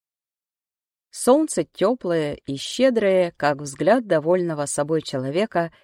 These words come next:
играло бликами на гладкой поверхности Чусовой. У причала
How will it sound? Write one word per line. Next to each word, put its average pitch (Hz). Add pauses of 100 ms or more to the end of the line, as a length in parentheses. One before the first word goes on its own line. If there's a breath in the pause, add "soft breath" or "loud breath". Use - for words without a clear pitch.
(140 soft breath)
играло 165
бликами 160
на 139
гладкой 135
поверхности 131
Чусовой. 127 (760)
У -
причала 185